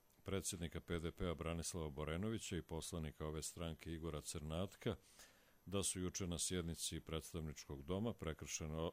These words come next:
odluke Narodne skupštine Republike Srpske u vezi sa Ustavnim sudom B I H, Kovačević je istakao da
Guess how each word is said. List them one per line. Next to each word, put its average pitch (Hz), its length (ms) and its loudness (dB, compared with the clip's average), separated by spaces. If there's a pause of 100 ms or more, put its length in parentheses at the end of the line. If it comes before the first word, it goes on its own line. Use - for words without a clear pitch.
odluke 82 500 -2
Narodne 80 360 0
skupštine 80 560 -2
Republike 82 520 -4
Srpske - 520 -2 (540)
u 69 100 -10
vezi 69 300 -6
sa - 360 0
Ustavnim 76 640 -4
sudom 82 500 -2
B 76 180 -2
I 64 80 -8
H, 110 320 -2 (720)
Kovačević 110 560 2
je 78 60 -2
istakao 98 500 -4
da 87 440 0